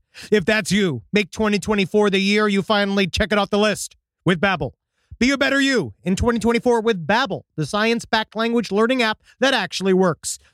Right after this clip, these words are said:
Don't pay hundreds of dollars for private tutors. It's a waste. Don't waste hours on apps. Besides appetizers, that's the kind of apps I like.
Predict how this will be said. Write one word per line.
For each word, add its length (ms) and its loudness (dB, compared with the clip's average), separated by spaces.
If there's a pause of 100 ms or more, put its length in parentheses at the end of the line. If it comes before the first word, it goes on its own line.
(120)
Don't 180 2
pay 120 2
hundreds 340 0
of 80 -2
dollars 340 0
for 100 -2
private 320 -2
tutors. 440 -2 (200)
It's 200 2
a 100 4
waste. 720 0 (200)
Don't 200 2
waste 240 0
hours 340 2
on 120 0
apps. 460 -4 (260)
Besides 480 0 (140)
appetizers, 1080 0
that's 280 -2
the 60 -6
kind 180 0
of 60 0
apps 300 -2
I 160 0
like. 280 0